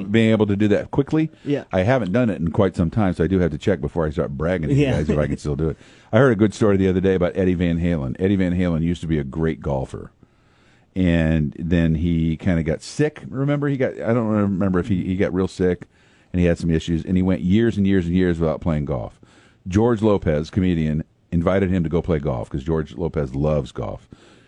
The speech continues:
Speaker 2: And he invited him to go play golf 'cause they had been friends for years. And he said, he, he goes, "This," he had pissed me off. He goes, "He hasn't played in ten years. First hole, hits it three hundred yards straight down the fairway.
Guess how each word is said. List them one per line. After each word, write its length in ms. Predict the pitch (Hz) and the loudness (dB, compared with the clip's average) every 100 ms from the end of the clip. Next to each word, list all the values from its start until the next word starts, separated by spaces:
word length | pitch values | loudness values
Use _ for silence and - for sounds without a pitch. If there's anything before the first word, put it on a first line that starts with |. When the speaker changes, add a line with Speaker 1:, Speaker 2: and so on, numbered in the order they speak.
| _ - | _ -6
Speaker 2:
And 80 | 85 | 0
he 80 | 80 | 0
invited 380 | 78 95 101 | 2 2 2
him 160 | 95 90 | 2 0
to 60 | 82 | 0
go 180 | 82 | -2
play 180 | 78 80 | -2 -2
golf 320 | 73 69 65 | -2 -4 -4
'cause 140 | - 71 | -8 -6
they 100 | 73 | -4
had 100 | 71 | -2
been 120 | 73 | -4
friends 240 | - 71 67 | -6 -8 -6
for 80 | |
years. 340 | 65 62 53 - _ _ _ - | -10 -8 -10 -14 _ _ _ -8
And 100 | 87 | -2
he 100 | 85 | 0
said, 360 | 82 85 76 - | 2 0 0 -2
he, 200 | - 127 | -8 -6
he 100 | 123 | -6
goes, 260 | 127 113 101 | -2 -2 -2
"This," 280 | 135 135 - | -4 -8 -8
he 400 | 92 90 67 101 | -6 -6 -6 -4
had 140 | 104 - | -4 -4
pissed 260 | 147 135 | -8 -6
me 100 | 82 | -4
off. 220 | 71 57 58 _ _ - | -4 -6 -12 _ _ -2
He 80 | 107 | 0
goes, 180 | 92 - | 0 -2
"He 120 | - | -2
hasn't 300 | 156 170 160 | 0 2 0
played 220 | - 131 107 | 0 0 2
in 100 | 78 | 0
ten 220 | 90 71 | 0 -2
years. 340 | 62 57 - - _ | -2 -6 -12 -20 _
First 320 | _ - 151 143 | _ 0 0 2
hole, 320 | 123 123 120 - | 0 0 -2 -6
hits 160 | - 131 | -2 -2
it 100 | 95 | 0
three 160 | 107 95 | 0 2
hundred 180 | 90 | 2
yards 260 | 82 78 73 | 2 0 0
straight 180 | - 78 | 0 0
down 160 | 76 | 0
the 80 | 90 | -4
fairway. 380 | - 113 104 101 | -6 -10 -10 -14